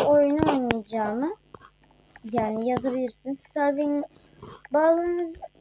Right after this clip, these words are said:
diyecektir ki, "Starving Artist zaten Starving Artist'te o resmi çizeceksin." diyeceksiniz. Ama o resmi çizdikten sonra, e, tekrar devam edeceğim yani şeye.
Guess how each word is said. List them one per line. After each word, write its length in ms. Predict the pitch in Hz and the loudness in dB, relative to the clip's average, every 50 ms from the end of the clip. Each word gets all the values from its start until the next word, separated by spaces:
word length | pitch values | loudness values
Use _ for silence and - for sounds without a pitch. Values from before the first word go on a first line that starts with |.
| - 294 285 277 277 | -12 -8 -8 -6 -4
diyecektir 420 | 311 320 311 320 349 339 339 339 - | -2 -2 0 0 -2 -4 -6 -10 -8
ki, 360 | - - - - 233 220 214 - | -6 -6 -6 -4 -6 -6 -8 -8
"Starving 500 | - - - 311 320 320 320 302 294 285 | -10 -6 0 2 2 4 4 2 2 2
Artist 420 | 294 285 277 277 - - - - 254 | 2 0 4 4 4 4 4 0 -2
zaten 380 | 262 262 262 - 285 277 277 - _ - - - - - | -2 -2 -2 -2 -4 -4 -4 -6 _ -10 -12 -12 -12 -16
Starving 640 | - - - 285 277 269 262 269 269 269 262 262 | -20 -6 -2 0 0 2 2 0 0 0 0 0
Artist'te 380 | 262 254 - - - - 269 269 | -2 -2 -6 -10 -10 -6 -4 0
o 180 | 254 269 269 | 2 2 4
resmi 340 | 269 277 277 - - 285 285 | 4 2 0 0 -2 -4 -4
çizeceksin." 880 | - - - 247 240 240 240 233 262 269 262 - - - 220 202 196 202 | -4 -8 -10 -8 -8 -8 -6 -4 -2 -2 -2 -4 -8 -14 -14 -14 -14 -14
diyeceksiniz. 520 | 196 196 202 196 196 - 233 262 285 285 302 294 | -14 -16 -16 -18 -18 -12 -8 -4 0 2 2 4
Ama 120 | 294 294 | 4 4
o 80 | 294 294 | 6 6
resmi 360 | 294 285 - - 277 285 277 | 6 4 4 0 -4 -6 -6
çizdikten 580 | - - 277 262 - 277 - - 294 294 302 | -6 -8 -6 -6 -4 -6 -4 -2 -2 0 0
sonra, 320 | 277 - 294 269 269 285 320 349 - - _ - - - - - - - _ - - - - - _ - - | -2 -2 -2 0 0 0 -2 -4 -6 -12 _ -20 -20 -20 -18 -16 -16 -14 _ -16 -16 -16 -20 -4 _ 2 4
e, 240 | 214 214 214 214 220 | 6 6 6 6 4
tekrar 400 | 262 269 269 277 294 294 269 247 | 2 0 2 4 4 4 4 2
devam 400 | 254 233 233 269 285 277 262 240 | 2 2 2 4 2 2 2 0
edeceğim 500 | 214 208 - - - 202 196 196 196 196 | 0 0 0 0 0 -2 -4 -6 -6 -8
yani 220 | 190 190 190 185 | -10 -10 -12 -14
şeye. 460 | - - - 196 190 185 - 277 330 | -16 -12 -8 -2 0 0 0 0 -2